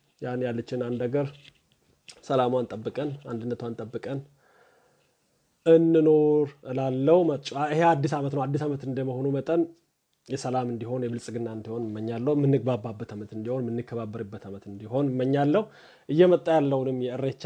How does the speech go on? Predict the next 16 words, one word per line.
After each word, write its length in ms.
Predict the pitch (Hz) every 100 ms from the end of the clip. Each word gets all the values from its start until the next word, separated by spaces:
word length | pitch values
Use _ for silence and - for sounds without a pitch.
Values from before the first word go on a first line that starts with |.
| 131
በዓል 220 | 123 120
ደግሞ 240 | 113 120 156
በጣም 300 | 139 - 127 151
በሰላም 460 | 110 110 117 120 117
የምናከብርበት፣ 800 | 120 131 127 127 131 120 135 117
I 140 | 107
think 260 | - 143 135
አዲስ 280 | 120 113 -
ታሪክ 260 | 123 127
የሚመዘገብበት፣ 960 | 131 127 131 123 120 127 120 110 135 - - - _ _ _ _ _ _ -
እ፣ 140 | 107
በጣም 300 | 104 120 139
ሀገራዊ 320 | 135 127 127 135
በዓል 260 | 123 127 131
እንደሚሆን 460 | 127 135 135 147
እመኛለሁ። 520 | 139 143 147 147 151